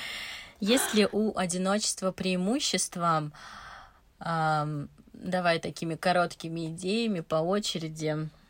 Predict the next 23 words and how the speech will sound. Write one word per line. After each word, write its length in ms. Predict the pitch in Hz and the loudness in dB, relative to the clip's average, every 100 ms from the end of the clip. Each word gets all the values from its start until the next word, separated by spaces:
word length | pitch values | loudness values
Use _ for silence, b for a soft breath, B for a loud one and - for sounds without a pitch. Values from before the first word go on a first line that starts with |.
| b b - | b b -20
Мне 340 | 220 214 175 180 | -12 -2 0 2
кажется, 320 | 180 - 180 | 2 2 2
они, 360 | 180 180 185 180 _ _ _ - | 2 2 0 -2 _ _ _ 0
может 220 | 190 185 | 2 2
быть, 200 | 180 - | -2 0
не 120 | 202 | 2
будут 380 | 196 233 220 214 | 2 2 2 2
настолько 600 | 180 - - 196 180 165 | 0 0 6 6 6 2
значимы, 560 | 160 156 151 - 160 156 | 0 0 0 -2 -4 -4
насколько 520 | 151 - 170 165 170 | -4 -4 -4 -2 -4
опасности, 920 | 170 202 233 262 - 175 - - 165 B B B B B B B - | 0 2 2 0 -2 -4 -4 -4 -6 B B B B B B B 4
но 160 | 196 | 4
хоть 220 | - 220 | 6 6
что-то 560 | - - - 208 208 175 | 4 2 4 4 4 2
мы 180 | 165 170 | 0 -2
сейчас 500 | - 160 - 170 - | -2 -2 2 2 2
можем 340 | 180 196 202 170 | 0 0 0 0
почувствовать, 800 | 165 160 - 170 - - 151 - | -2 -2 -4 -6 -8 -8 -10 -8
хоть 280 | - 160 - | -8 -8 -10
как 160 | 165 _ _ _ _ _ _ _ _ _ - | -14 _ _ _ _ _ _ _ _ _ -2
по 300 | 196 185 185 | 2 4 4
программе 580 | 185 180 185 185 185 | 4 6 8 8 6
минимум 640 | 180 185 180 160 147 143 | 2 4 2 2 2 0